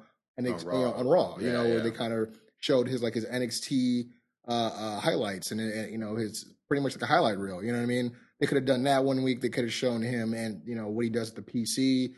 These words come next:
Speaker 1: as far as putting in work with his kickboxing and all that stuff, or just in-ring stuff, just to give people a little bit more familiar with who this guy is, because at the same time, even in N X T, we don't even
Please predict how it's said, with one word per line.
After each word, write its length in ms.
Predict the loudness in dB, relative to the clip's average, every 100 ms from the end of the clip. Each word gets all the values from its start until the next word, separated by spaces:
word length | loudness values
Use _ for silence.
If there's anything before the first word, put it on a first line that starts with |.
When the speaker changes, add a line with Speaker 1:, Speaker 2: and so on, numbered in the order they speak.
| -18 _
Speaker 1:
as 100 | -8
far 140 | -2 -2
as 80 | 0
putting 200 | 0 0
in 140 | 0
work 140 | -2 -4
with 80 | -6
his 80 |
kickboxing 640 | -4 -4 -2 -2 -2 -4 -2
and 80 | -2
all 100 | -2
that 200 | -2 -2
stuff, 320 | -2 -2 -2
or 120 | -4
just 200 | -6 -8
in-ring 380 | -6 -4 -4 -4
stuff, 320 | -2 -2 -2 -4 -14 _ -2
just 100 | 0
to 60 |
give 100 | -2
people 200 | 0 4
a 20 | 4
little 120 | 4
bit 40 | 2
more 160 | 2 0
familiar 320 | 0 2 2
with 100 | 2
who 80 | 0
this 120 | 0
guy 220 | 0 0
is, 240 | 2 0 0
because 260 | -2 -4
at 80 | -4
the 60 | -6
same 180 | -4
time, 320 | -2 0 0 -4 -10 _
even 340 | -2 0 0 0
in 120 | -4
N 100 | -2
X 180 | -2 0
T, 180 | 2 4
we 180 | 4 2
don't 200 | 2 2
even 280 | 0 -4